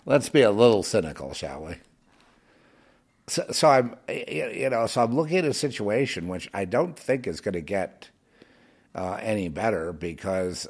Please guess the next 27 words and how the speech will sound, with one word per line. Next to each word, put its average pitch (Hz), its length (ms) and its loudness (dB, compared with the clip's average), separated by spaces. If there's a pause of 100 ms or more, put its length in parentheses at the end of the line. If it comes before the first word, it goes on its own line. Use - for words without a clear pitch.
um, 90 920 -10 (1600)
you 117 160 4
know, 104 380 4 (100)
I 107 140 -2
mean, 104 180 -2
I 101 120 -2
know 117 280 4
that, 101 280 -4
that 92 260 -4
they're, 90 260 -6 (220)
the, - 100 -14 (220)
the 85 80 -10
next 101 280 -4
time 98 220 -4
they 87 100 -6
have 90 180 -6
a 76 60 -6
lockdown 90 500 0
and 73 100 -6
all 76 100 -4
that, 80 180 -10
they're 113 180 0
gonna 82 140 -8
bring 80 240 -10
military 82 440 -8
enforcements 73 640 -4
in. 58 280 -10